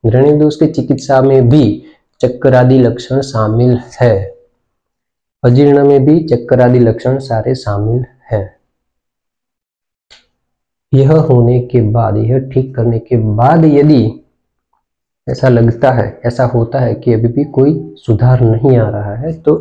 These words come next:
आगे जाके धातु आदि की चिकित्सा करनी चाहिए। यदि आपको अभी तक कुछ समझ ना आया हो, कुछ डाउट हो, queries हो, तो आप हमें पूछ सकते हैं, उसका उत्तर हम जरूर ही देने का प्रयास करेंगे।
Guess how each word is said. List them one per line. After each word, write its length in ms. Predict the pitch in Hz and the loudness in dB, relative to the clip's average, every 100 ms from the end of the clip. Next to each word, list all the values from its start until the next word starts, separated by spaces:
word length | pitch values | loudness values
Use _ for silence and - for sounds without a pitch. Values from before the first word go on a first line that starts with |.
| 139 | 0
आगे 240 | 127 139 | 2 2
जाके 300 | 123 120 147 | 2 0 0
धातु 420 | 131 113 113 143 | -2 -4 -4 -2
आदि 180 | 120 120 | 0 0
की 120 | 131 | -2
चिकित्सा 440 | - - 117 - - - _ _ _ - | -6 -8 -10 -10 -12 -12 _ _ _ 0
करनी 280 | 127 117 104 | 2 2 0
चाहिए। 440 | - - 104 - _ _ _ _ _ _ _ _ _ _ - _ - | -4 -10 -12 -14 _ _ _ _ _ _ _ _ _ _ -20 _ -2
यदि 260 | 123 165 175 | 0 2 2
आपको 300 | 160 - 156 | 0 0 0
अभी 100 | 151 | 2
तक 180 | 151 - | 0 -2
कुछ 260 | - - | -6 -4
समझ 280 | 117 123 120 | 0 0 2
ना 160 | 127 117 | 2 2
आया 240 | 107 107 | 0 -2
हो, 380 | 107 160 - _ _ _ _ _ - | -4 -8 -8 _ _ _ _ _ -6
कुछ 220 | 123 123 | -4 -2
डाउट 320 | 113 117 117 | 0 0 0
हो, 140 | 113 | -2
queries 480 | 110 110 110 120 113 110 | 0 0 2 2 0 -4
हो, 80 | 135 - - _ _ | -6 -8 -20 _ _
तो 60 | 123 | 0
आप 120 | 127 127 | 0 0
हमें 260 | 131 131 | -2 -2
पूछ 220 | 123 - | -4 -4
सकते 260 | 120 117 131 | -4 -4 -4
हैं, 320 | 135 - - _ _ _ _ - | -4 -6 -14 _ _ _ _ -6
उसका 240 | 123 - | -4 0
उत्तर 260 | 123 120 120 | -2 0 0
हम 80 | 127 | 2
जरूर 500 | 113 120 127 127 139 | 2 2 2 2 2
ही 60 | |
देने 260 | 135 113 113 | 2 2 0
का 120 | 120 | -4
प्रयास 380 | - 95 98 - | -6 -6 -10 -14
करेंगे। 280 | 107 98 101 | -14 -14 -14